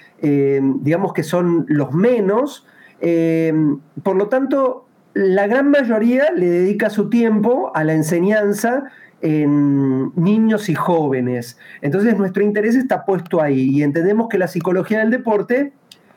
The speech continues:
eh, está haciendo aportes, eh, súper importantes, eh, y también, eh, comprometidos con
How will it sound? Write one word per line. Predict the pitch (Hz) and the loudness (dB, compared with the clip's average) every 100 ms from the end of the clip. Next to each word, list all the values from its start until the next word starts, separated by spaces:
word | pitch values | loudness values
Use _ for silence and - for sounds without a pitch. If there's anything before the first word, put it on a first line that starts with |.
| - | -4
eh, | 151 151 | -2 0
está | 143 - 190 | -2 0 -2
haciendo | 190 208 220 208 151 - | 0 0 2 0 0 -2
aportes, | 127 135 226 233 196 202 226 277 - - _ _ _ _ - - | -6 -2 0 0 0 0 0 -2 -8 -20 _ _ _ _ -20 -8
eh, | 123 | -6
súper | - 208 202 | -2 0 2
importantes, | 160 151 135 127 214 208 185 208 247 262 - - - - - - | 0 0 -2 0 0 0 -2 -2 -2 -6 -16 -20 -20 -20 -20 -2
eh, | 202 202 196 196 196 190 - - - | 2 4 4 2 0 0 -4 -12 -4
y | 262 | -2
también, | 262 302 349 339 349 359 - - - - - - - - - - - - - - | 2 2 2 2 2 0 -4 -16 -20 -20 -20 -20 -20 -20 -20 -20 -20 -20 -20 -6
eh, | 214 208 190 - | 0 2 0 -2
comprometidos | 208 214 208 220 226 226 269 302 294 | -2 0 0 2 0 2 2 2 2
con | - 220 262 311 | 0 0 2 -2